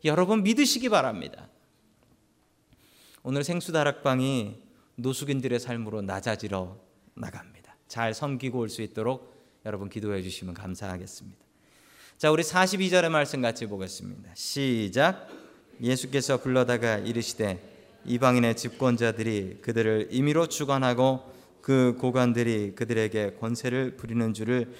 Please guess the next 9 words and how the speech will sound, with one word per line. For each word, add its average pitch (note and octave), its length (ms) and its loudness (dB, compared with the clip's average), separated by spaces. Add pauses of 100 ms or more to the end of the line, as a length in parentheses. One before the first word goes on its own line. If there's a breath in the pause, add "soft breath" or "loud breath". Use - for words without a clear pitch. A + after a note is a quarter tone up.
(220 loud breath)
너희가 A2+ 500 2
알거니와." G#2 800 0 (320)
아멘. F2+ 560 -2 (1120 soft breath)
세상에서 G#3+ 500 2
능력 G#3+ 360 4
있게 G3 180 -2
사는 F3+ 480 2
방법이 C#3+ 500 2
무엇입니까? G#2+ 920 -2